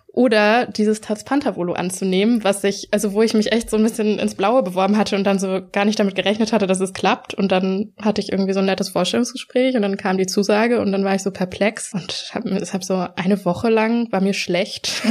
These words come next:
<laughs> weil ich dachte, „Oh Gott, ich treffe jetzt die wichtigste Lebensentscheidung, die ich bisher treffen musste.“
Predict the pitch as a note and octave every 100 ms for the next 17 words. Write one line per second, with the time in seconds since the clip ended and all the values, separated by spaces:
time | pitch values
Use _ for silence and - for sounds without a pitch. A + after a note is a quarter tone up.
0 | F3+ F#3 A4+ D4+ C#4+ G#3+ A#3 G#3 G#3 G3
1 | G3+ G3+ G#3+ - G#3 G#3 G#3 - G#3 G#3+
2 | B3 A3+ A3+ G#3+ G3+ B3 D4 - C#4 D4
3 | E4 F4 - E4+ D4 C#4 - C4+ C4+ E4+
4 | A#3+ B3 B3+ G#3+ C4+ C4 C4+ B3+ F#3+ -